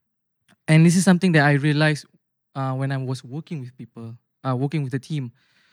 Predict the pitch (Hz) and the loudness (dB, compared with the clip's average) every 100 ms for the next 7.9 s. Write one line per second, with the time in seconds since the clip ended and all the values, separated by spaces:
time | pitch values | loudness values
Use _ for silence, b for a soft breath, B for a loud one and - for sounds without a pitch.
0 | _ _ 139 - 139 135 131 - _ _ | _ _ -8 -4 -2 -2 -4 -10 _ _
1 | _ _ _ _ _ _ _ - 120 147 | _ _ _ _ _ _ _ -14 -10 -6
2 | 190 160 160 143 135 147 160 135 123 135 | -2 0 0 -2 -2 0 0 0 -2 -4
3 | 127 123 135 - 110 113 - 123 127 127 | -4 -2 -4 -4 -8 -10 -10 -6 -2 2
4 | 143 135 139 135 123 127 139 147 160 135 | 4 4 0 0 -4 -2 -2 -2 -4 -8
5 | - 131 143 135 123 123 135 143 156 139 | -6 -8 -6 -4 -4 -4 0 2 2 0
6 | - 131 139 120 123 120 - _ _ _ | -2 -4 -4 -4 -2 -2 -6 _ _ _
7 | _ _ - 127 127 127 127 147 | _ _ -10 -6 -6 -6 -6 -6